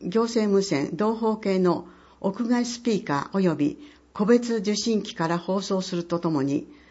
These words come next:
防災、ウェブ、坂木町、すぐメール、ユーシーブイのL字放送に配信するほか、次の時間帯には、町に滞在する方の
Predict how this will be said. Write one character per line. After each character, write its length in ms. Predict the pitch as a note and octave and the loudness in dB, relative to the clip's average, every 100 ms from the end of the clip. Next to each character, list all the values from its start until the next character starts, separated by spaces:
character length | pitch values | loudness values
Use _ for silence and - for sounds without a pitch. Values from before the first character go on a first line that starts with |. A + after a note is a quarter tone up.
| - - | -20 -10
防 220 | E3+ A3 | 0 2
災、 360 | A3 G3 F#3+ F3 - - _ _ _ _ _ | 2 2 0 -2 -8 -20 _ _ _ _ _
ウ 60 | F#3+ | 2
ェ 100 | G3 | 4
ブ、 300 | F#3+ F3+ - - _ _ | 4 0 -2 -20 _ _
坂 240 | - G#3 B3+ | -10 -4 0
木 120 | C4 | 2
町、 440 | D#3 D3 D3 - - - | 2 0 -4 -6 -10 -18
す 180 | - - | -14 -4
ぐ 120 | G#3 | 0
メ 180 | G3+ D#3+ | 2 2
ー 40 | B2 | 0
ル、 280 | C3 - - _ _ - - _ _ _ _ - | -4 -8 -18 _ _ -20 -20 _ _ _ _ 0
ユ 160 | A3+ | 2
ー 40 | B3+ | 4
シ 200 | B3+ A3+ | 2 0
ー 20 | |
ブ 140 | G3+ | 4
イ 80 | D#3+ | 4
の 260 | C3 C3 - - _ | 4 0 -6 -18 _
L 280 | - G3 A#3+ | 0 4 4
字 160 | A#3 A3+ | 2 -2
放 260 | G#3+ A3 | 0 -2
送 180 | G#3+ D3+ | 0 0
に 220 | C#3 C3+ - | 2 0 -4
配 220 | G3+ G#3 | -4 -4
信 240 | - G#3 | -2 -2
す 160 | G#3 F#3 | -2 -2
る 80 | F3+ | -2
ほ 140 | F3 | -2
か、 240 | F3 - - - - _ _ _ _ _ _ _ - | -4 -8 -8 -20 -20 _ _ _ _ _ _ _ 0
次 260 | D4 C#4 | 4 6
の 220 | F3+ D3 | 6 2
時 160 | D#3 F#3+ | 0 0
間 240 | A3 A3+ A3 | 0 -2 -2
帯 160 | G#3+ | -2
に 140 | G3+ G#3 | 2 2
は、 220 | A#2+ - - - _ - | 0 -4 -14 -20 _ -2
町 320 | F#3 G3+ A3+ | 0 2 2
に 200 | F#3 D#3+ | 4 4
滞 200 | F#3+ G3+ | 2 0
在 220 | F#3+ F#3 | 0 0
す 120 | F#3 F3+ | 0 -2
る 100 | F3+ | -2
方 260 | F3+ D3 | -2 0
の 260 | C#3+ D3 | 0 0